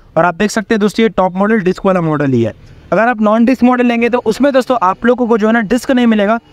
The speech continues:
नॉर्मल ड्रम ब्रेक मिलेगा, जिससे आपको सीबीएस मिलेगा, जिसे कंबाइंड ब्रेकिंग सिस्टम कहते हैं। तो यहाँ पे दोस्तों सीबीएस प्लस, आ, डिस्क, यहाँ पे डिपेंड करता है आपको कौन सा लेना है।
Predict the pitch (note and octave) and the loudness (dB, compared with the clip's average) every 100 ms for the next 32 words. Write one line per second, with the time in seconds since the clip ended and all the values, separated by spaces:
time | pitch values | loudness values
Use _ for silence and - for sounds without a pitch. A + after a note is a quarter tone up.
0 | - - F3 F3 A3+ F#3+ G#3+ A#3 A3+ G#3 | -20 -4 0 2 0 2 2 2 0 0
1 | G#3+ G#3+ G#3+ F3 A3 G#3 A3+ - A3+ A3+ | 0 0 -2 -2 -4 -2 -6 -2 0 2
2 | C4+ A#3 A3 A3 G3 F3 C4+ - - - | 0 0 0 0 -2 0 -2 -2 -20 -20
3 | - G3+ F#3 G3+ G3 F3+ E3+ G3 D#3+ C#3 | -2 0 2 2 0 0 -2 -2 -2 0
4 | G#3+ C#4 - - - - A3 F3 - C#3 | -2 -2 -12 -20 -20 -6 -2 -2 -2 -6
5 | A#2 - - C#4 B3+ A#3+ A3+ G#3+ A#3+ A3 | -6 -10 0 2 2 0 -2 0 -2 0
6 | G#3 G#3+ A3 - - - - - G#3 G#3 | 2 2 2 -2 -8 -18 -10 -2 0 0
7 | F3+ E3+ E3 D#3+ D#3 C4 - F#3 E3+ - | 2 2 2 0 0 -2 0 0 0 0
8 | G#3+ G#3+ A3 A3+ G#3+ G3+ - A3+ A3 G#3+ | -2 0 0 0 0 -2 -2 -2 -2 0
9 | A#3 G#3+ A3 | 0 0 -2